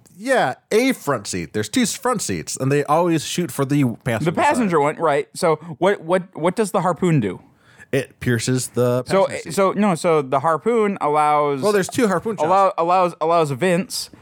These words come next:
Speaker 2: to climb to the cab,
Speaker 1: Yeah.
Speaker 2: right? So they're going to hijack the truck.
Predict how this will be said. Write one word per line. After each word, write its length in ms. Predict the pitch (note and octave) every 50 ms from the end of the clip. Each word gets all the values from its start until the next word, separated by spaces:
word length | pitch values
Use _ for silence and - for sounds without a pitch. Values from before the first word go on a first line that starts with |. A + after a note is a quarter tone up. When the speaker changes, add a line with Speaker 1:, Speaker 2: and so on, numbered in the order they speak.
| _ _ -
Speaker 2:
to 300 | - E3 D#3+ D3+ C#3 A#2+
climb 520 | - - E3 D#3+ D3+ D#3 D#3+ E3+ E3+ D#3
to 160 | - - E3+
the 100 | D#3 E3
cab, 380 | - - D3 A2 G#2 A#2 D3 - - -
Speaker 1:
Yeah. 160 | - A#2 A2+ -
Speaker 2:
right? 200 | - B2 C#3 - - - - - -
So 380 | - - E3+ D#3+ D#3 C#3+ C#3 C3+
they're 120 | B2+ D3+
going 200 | D3+ E3 F3 E3+ D#3+
to 120 | E3+ C#3 A#2+
hijack 680 | - D3 D3+ E3 E3 E3 C#3 D#3 D3+ C#3+ C#3+ - -
the 100 | - A#2+
truck. 460 | - - - A#2 E2+ - - _ -